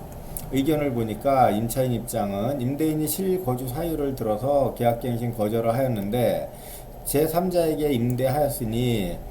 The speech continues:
손해배상을 해야 한다라는 주장이고요.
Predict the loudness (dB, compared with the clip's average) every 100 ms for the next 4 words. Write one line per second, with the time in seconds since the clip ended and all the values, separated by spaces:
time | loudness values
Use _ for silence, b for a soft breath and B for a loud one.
0 | B B -6 -2 0 2 2 2 2 2
1 | 2 2 2 2 2 0 -2 -2 -2 -2
2 | -2 2 4 4 0 -6 -12